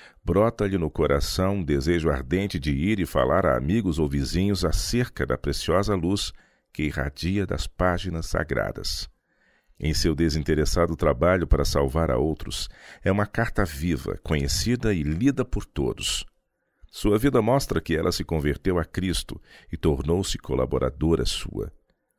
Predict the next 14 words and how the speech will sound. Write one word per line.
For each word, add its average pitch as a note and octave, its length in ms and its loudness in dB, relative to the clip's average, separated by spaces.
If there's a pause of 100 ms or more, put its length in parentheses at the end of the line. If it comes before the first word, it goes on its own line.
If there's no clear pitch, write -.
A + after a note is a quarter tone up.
(140)
Como E2 280 2
uma F2 160 4
classe, G2+ 480 4
os D#2 100 0
adventistas C#2+ 720 -2
do C2+ 140 -4
sétimo F2 420 -2
dia G2+ 380 0 (300)
são G2 240 0
um F#2 80 -2
povo G#2 360 0
generoso F2+ 640 2
e D#2+ 40 2
sincero. - 680 -4